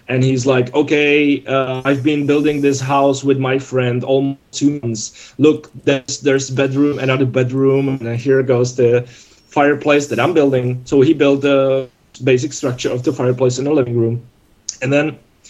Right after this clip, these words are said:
<clears throat> he had everything ready. And last thing that was missing was actually, uh,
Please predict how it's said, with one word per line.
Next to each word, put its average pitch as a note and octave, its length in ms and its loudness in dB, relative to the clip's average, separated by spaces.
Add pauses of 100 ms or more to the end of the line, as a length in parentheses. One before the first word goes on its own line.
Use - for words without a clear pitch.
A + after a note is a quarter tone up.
(560)
<clears throat> F3+ 480 2
he F3+ 160 2
had A#3 180 2
everything G3 460 2
ready. D#3 380 0 (320)
And C#3+ 220 -4
last D3+ 420 -4
thing F3 220 -4
that D#3 160 0
was D3 180 0
missing C#3+ 520 -2
was C3+ 260 0
actually, C#3 840 -2
uh, A#2+ 460 0